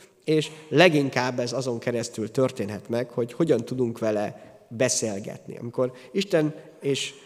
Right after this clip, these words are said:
az én kapcsolatomat nézzük, akkor ez egy alap dolog, hogy hogyan beszélgessünk az Úrral. Döbbenetes, amikor a Biblia elejét olvassuk, Ádám történetétől kezdve, hogy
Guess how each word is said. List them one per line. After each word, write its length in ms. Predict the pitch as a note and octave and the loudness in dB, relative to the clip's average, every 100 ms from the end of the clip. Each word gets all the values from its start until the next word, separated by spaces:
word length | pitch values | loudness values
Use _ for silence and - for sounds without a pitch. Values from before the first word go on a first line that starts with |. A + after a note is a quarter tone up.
| - | -18
az 140 | - A#2+ | -12 2
én 160 | F3 F3 | 4 6
kapcsolatomat 800 | E3 E3 D3+ C#3+ C3 C3 B2 B2 | 4 2 4 2 2 -2 -4 -2
nézzük, 360 | C#3 C#3+ E3+ | -2 0 -2
akkor 680 | E3+ D#3 - D3+ D3+ - - - - | -2 -4 0 2 0 -4 -20 -18 -8
ez 100 | C3+ | -4
egy 120 | B2+ | 0
alap 220 | C3+ A2+ | 0 0
dolog, 240 | B2 B2 | 0 0
hogy 120 | A#2 A2+ | -2 -2
hogyan 280 | D3 A#2 | -2 -2
beszélgessünk 680 | A2+ A2+ G#2+ F#2 A2 - F#2+ | -4 -4 -6 -6 -8 -10 -12
az 120 | G2+ - | -14 -12
Úrral. 260 | F#2+ - - _ _ - - - | -14 -14 -20 _ _ -20 -20 6
Döbbenetes, 580 | E3 - C3+ A#2+ A#2 - | 8 8 6 2 -2 -4
amikor 240 | A2+ A2+ | -4 -4
a 60 | A2+ | 0
Biblia 300 | F3+ B2 G#2+ | 0 0 -2
elejét 360 | A2 F#2 F#2 | -2 -4 -8
olvassuk, 600 | G#2 A2 C#3+ - B3 - - - - - - _ - | -8 -6 -6 -4 -4 -6 -20 -20 -20 -20 -20 _ -2
Ádám 480 | C3 B2 A#2+ A#2+ - - _ _ _ | 0 0 -2 -6 -12 -20 _ _ _
történetétől 800 | - C#3+ C3+ A#2+ G#2 G#2+ - A#2 | 4 4 4 0 -2 -8 -8 -8
kezdve, 420 | - D#3 E3+ F3+ | -4 -4 -2 -2
hogy 200 | F#3 E3 | -2 -4